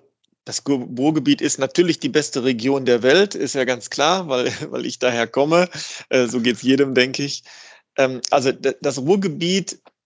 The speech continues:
ist, ähm, in Deutschland der am dichtesten besiedelte Großraum. Und das führt dazu, auch aufgrund der Historie und der vielen Zuwanderung, dass wir hier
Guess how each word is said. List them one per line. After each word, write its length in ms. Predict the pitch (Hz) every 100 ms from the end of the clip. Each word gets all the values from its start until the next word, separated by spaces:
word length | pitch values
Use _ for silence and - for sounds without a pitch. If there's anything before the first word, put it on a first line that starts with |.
| _ _ _ -
ist, 360 | 170 - -
ähm, 280 | - 147 147
in 360 | - 143 143 135
Deutschland 580 | 147 165 180 160 160
der 120 | 151 135
am 120 | 135
dichtesten 640 | 139 - 143 - 143 135
besiedelte 500 | 120 123 139 135 139
Großraum. 840 | 117 - 131 139 - 113 120 117 - _
Und 180 | 135 - -
das 180 | 139 -
führt 220 | 160 -
dazu, 520 | 147 - 151 151 151 - - -
auch 140 | 120
aufgrund 400 | 135 - 151 147
der 160 | 139 127
Historie 560 | 123 113 - 175 180 160
und 120 | 139
der 100 | 135
vielen 260 | 147 139
Zuwanderung, 960 | 123 175 170 165 165 156 135 156 160 139 -
dass 260 | 135 131
wir 80 | 139
hier 520 | 127 143 139 139 -